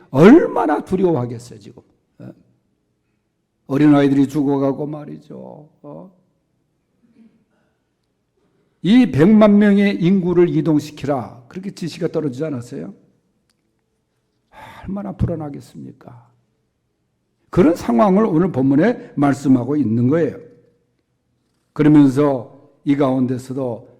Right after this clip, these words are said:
하바-, 하박국이 감사의 끈을 놓지 않습니다. 감사를 하나님 앞에,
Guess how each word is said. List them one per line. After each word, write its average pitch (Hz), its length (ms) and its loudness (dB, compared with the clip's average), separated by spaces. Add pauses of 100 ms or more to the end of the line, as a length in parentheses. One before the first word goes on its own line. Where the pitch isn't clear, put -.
(160)
하바-, 143 320 -14
하박국이 127 760 -8 (220)
감사의 175 1000 -6
끈을 165 240 -8
놓지 123 280 -12
않습니다. - 580 -20 (1400)
감사를 214 640 6
하나님 175 360 2
앞에, 151 540 -4